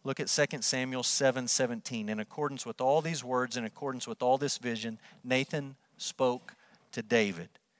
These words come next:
Verse eighteen. "Then the king went in and sat before the Lord." He listens and he sits.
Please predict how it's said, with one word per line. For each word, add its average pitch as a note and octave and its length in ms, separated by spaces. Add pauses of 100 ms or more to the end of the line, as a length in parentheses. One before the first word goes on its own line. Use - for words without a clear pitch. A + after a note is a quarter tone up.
(320)
Verse B2 240
eighteen. G#2+ 560 (480)
"Then D3 380
the F3+ 80
king D#3 540
went D3 480 (180)
in C3 560 (160)
and C3 400 (380)
sat - 760 (680)
before C#3+ 480
the C3+ 100
Lord." A#2 460 (1300)
He B2 100
listens C#3 920 (1040)
and A#2+ 140
he A2+ 60
sits. - 800